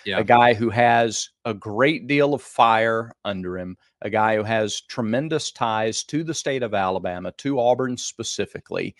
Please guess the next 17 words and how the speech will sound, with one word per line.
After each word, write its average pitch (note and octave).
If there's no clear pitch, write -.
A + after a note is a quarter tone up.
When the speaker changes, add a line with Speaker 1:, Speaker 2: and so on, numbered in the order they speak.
Speaker 2:
and, G2+
uh, G2+
and G#2+
will G#2+
go A2
out G#2
and G2+
work G2+
very, A#2+
very A#2
hard F#2+
and G2
very F#2+
passionately F#2
for F#2+
this G2+
program. F#2+